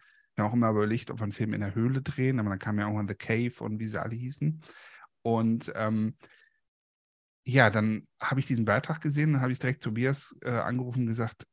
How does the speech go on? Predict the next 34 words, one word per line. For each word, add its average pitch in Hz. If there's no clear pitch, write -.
„Hör -
mal, 98
ich -
habe 123
die 123
Location 117
für 123
unseren 113
neuen 107
Film. 87
Bunker, 120
Marienthal 110
im 104
Ahrtal.“ 78
Und 117
er 117
direkt, 123
„Jo, 139
alles 123
klar, 139
ich 123
ruf 131
da 120
mal 113
an, 156
ich, -
ich 131
guck 156
mal, 139
äh, 110
wer 127
ist -
dafür -
zuständig, 165